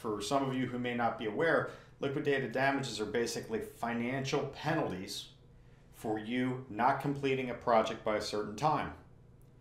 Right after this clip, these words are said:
Well, you may have these, you might have a delay in material and availability, and if it's not there, you can't get started. But if you've committed to starting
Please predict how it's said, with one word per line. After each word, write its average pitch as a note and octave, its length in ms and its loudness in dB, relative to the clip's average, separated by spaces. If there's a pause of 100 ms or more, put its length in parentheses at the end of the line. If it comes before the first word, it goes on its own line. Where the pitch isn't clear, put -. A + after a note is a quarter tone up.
(520)
Well, A#2 400 4
you G#2 140 -8
may A2 180 4
have A#2+ 320 0
these, A#2 480 -4
you A#2 140 -6
might A#2 260 0
have A#2 240 4
a G#2 140 -4
delay A#2+ 400 0
in G#2+ 80 -4
material B2+ 580 2
and A2+ 80 -2
availability, B2+ 800 2
and A2+ 140 -2
if A2 80 -4
it's A2 160 -4
not C#3+ 260 4
there, D#3+ 320 4
you G#2+ 140 -4
can't C3+ 280 0
get C3 160 2
started. D3 440 4
But F#2+ 100 -6
if - 120 -6
you've G2 180 -10
committed E3 480 2
to A#2+ 80 -4
starting G#2 580 0